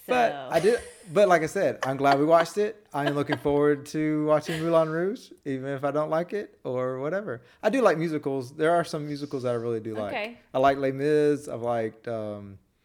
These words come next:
Speaker 1: what's the one that Jet loves?
Speaker 2: <laughs> Oh, Greatest Showman.
Speaker 1: Greatest Showman. That's
Speaker 2: Yeah.
Speaker 1: great. Um,
Speaker 2: It's up there with those, so,
Speaker 1: so
Speaker 2: yeah. I mean, the music is fantastic.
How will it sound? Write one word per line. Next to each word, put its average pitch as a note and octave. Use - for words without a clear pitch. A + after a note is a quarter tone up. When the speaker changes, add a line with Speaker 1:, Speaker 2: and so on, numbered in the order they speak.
Speaker 1:
what's B2
the C#3
one B2
that A2+
Jet B2
loves? C3
Speaker 2:
<laughs> -
Oh, B3+
Greatest A#3
Showman. A3
Speaker 1:
Greatest E3
Showman. G#3
That's D#3
Speaker 2:
Yeah. F#3
Speaker 1:
great. E3+
Um, A#2+
Speaker 2:
It's G#4
up A4+
there G4+
with G4
those, F4
so, C#4+
Speaker 1:
so C4
Speaker 2:
yeah. C4+
I D4+
mean, F4
the C#4
music D#4
is A3
fantastic. -